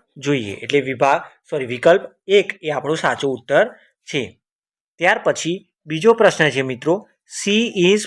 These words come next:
flying kites." તો આ એક સાદું વિધાન છે, તેથી આપણે તેની પાછળ પૂર્ણ વિરામ મૂકવું પડે, એટલે વિકલ્પ સી એ આપણો સાચો વિકલ્પ બનશે. બરાબર છે મિત્રો? ત્યાર પછી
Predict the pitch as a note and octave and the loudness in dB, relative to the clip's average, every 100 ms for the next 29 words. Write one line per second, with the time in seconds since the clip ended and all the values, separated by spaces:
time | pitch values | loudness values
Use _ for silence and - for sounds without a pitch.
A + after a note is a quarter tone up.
0 | - D3+ C3 C#3+ F3+ - G#3+ D3+ - - | -2 0 0 0 -4 0 0 0 -8 -16
1 | _ _ _ _ F3+ E3 D#3+ - C3+ A#2 | _ _ _ _ 0 2 0 -2 -2 0
2 | D3 F#3 F3+ F#3 F#3 F3 G#3 G#3 _ _ | 0 -2 2 2 2 0 -2 -2 _ _
3 | _ _ _ _ _ _ G3+ G3+ G3 D3+ | _ _ _ _ _ _ -4 0 -2 -2
4 | - _ C#3+ C#3+ F3 E3+ D3+ D3+ C#3 G#2 | -6 _ -4 0 0 2 0 0 -2 -2
5 | - E3+ G#3+ - _ A3 A#3 A3+ G3 E3+ | 2 2 2 -6 _ -2 2 2 4 2
6 | E3 D3 D#3 C#3+ C#3+ D3 A#2+ C3+ B2+ A#2+ | 0 -4 0 2 2 0 -2 -4 -4 0
7 | C#3+ F3+ F#3+ _ _ _ - - G#3+ D3+ | 2 2 -2 _ _ _ -8 0 2 2
8 | - _ D#3+ D3 C#3+ E3 E3 A#2+ - E3+ | -4 _ 0 0 2 0 0 -4 0 0
9 | C3+ - F3 A3 - _ _ D3+ D3+ B2+ | 0 4 4 2 -8 _ _ -4 -2 -4
10 | A#2 G2+ _ _ _ _ _ _ _ _ | -10 -14 _ _ _ _ _ _ _ _
11 | _ - B2+ D3+ F#3+ F#3+ G3 F#3 G#3 G#3+ | _ -8 -2 2 2 2 -2 0 -2 -4
12 | _ _ _ _ _ _ _ _ _ _ | _ _ _ _ _ _ _ _ _ _
13 | _ - _ _ _ _ _ _ _ _ | _ -20 _ _ _ _ _ _ _ _
14 | F3+ F#3+ G3 D#3+ - D#3+ F#3+ | 0 2 2 0 0 -6 -6